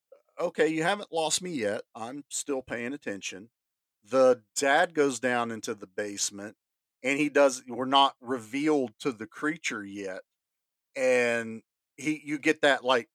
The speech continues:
almost kind of Evil Dead-ish look, even though they were done at the same time, of him being shocked and taken aback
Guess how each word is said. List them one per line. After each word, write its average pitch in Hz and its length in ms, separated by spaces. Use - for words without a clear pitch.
almost 127 460
kind 120 320
of 107 100
Evil 110 300
Dead-ish 110 540
look, 117 400
even 110 220
though 110 120
they 104 140
were 101 140
done 113 220
at - 80
the - 80
same 92 260
time, 123 400
of 156 180
him 147 160
being 131 240
shocked 123 640
and 110 180
taken 127 360
aback 113 540